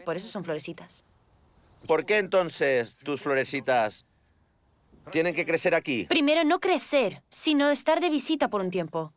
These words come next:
Speaker 1: Tan pronto como a Mark le den la visa, nos iremos. Mark es un excelente médico y lo invitaron a dirigir una clínica de Argel. Mientras tanto, nos quedaremos contigo por un tiempo.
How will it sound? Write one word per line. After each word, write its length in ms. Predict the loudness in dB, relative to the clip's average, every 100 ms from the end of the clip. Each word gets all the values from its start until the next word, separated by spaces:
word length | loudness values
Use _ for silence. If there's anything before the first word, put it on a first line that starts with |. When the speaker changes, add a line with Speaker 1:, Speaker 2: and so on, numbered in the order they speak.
| _ _ 0
Speaker 1:
Tan 200 | 0 4
pronto 340 | 2 2 0
como 220 | 2 2
a 60 | 2
Mark 300 | 2 0 0
le 140 | 0
den 140 | 2 2
la 100 | 2
visa, 360 | 0 -2 -2
nos 220 | -2 0
iremos. 480 | 2 2 0 -4 -2
Mark 200 | -2 0
es 140 | -2 0
un 100 | 0
excelente 480 | 0 -2 -2 -2 -2
médico 440 | -2 -4 -4 -4
y 100 | 0
lo 80 | 2
invitaron 480 | 2 2 2 2 2
a 60 | 0
dirigir 320 | -2 -2 0
una 160 | 0 0
clínica 380 | 0 0 0
de 80 | 2
Argel. 440 | 2 0 -4 -6 -6
Mientras 400 | -2 0 2 0
tanto, 300 | 0 0 2
nos 140 | 0 0
quedaremos 380 | 0 0 -2
contigo 360 | -2 -2 0 -2
por 100 | -2
un 100 | -2
tiempo. 440 | -2 -2 -4 -8